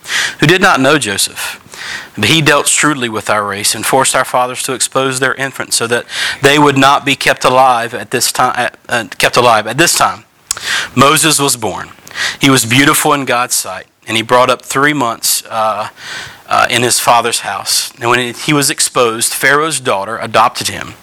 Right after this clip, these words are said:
brought him up as her own, as his, as her own son. And Moses was instructed in all the wisdom of the Egyptians, and he was mighty in his words and deeds.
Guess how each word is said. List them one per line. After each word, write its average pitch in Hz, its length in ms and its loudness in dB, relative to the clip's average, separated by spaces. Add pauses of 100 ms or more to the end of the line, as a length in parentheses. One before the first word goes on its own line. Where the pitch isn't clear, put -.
(400)
brought 131 240 6
him 143 120 4
up 131 200 2
as 123 160 2
her 113 160 -2
own, 113 160 -6 (160)
as 113 180 -4
his, 110 180 -6
as 110 260 -2
her 127 200 -2
own 107 160 -6
son. 120 380 -4 (640)
And 127 180 6
Moses 151 460 4
was 143 200 0
instructed 131 560 -4
in 113 140 -8
all 127 240 2
the 127 120 -6
wisdom 147 540 -4
of 135 200 -6
the 139 120 -4
Egyptians, 117 760 -4 (320)
and 117 100 4
he 131 60 4
was 123 200 4
mighty 127 540 2
in 113 100 -6
his 110 160 -4
words 117 760 0
and 110 240 -6
deeds. 92 520 -2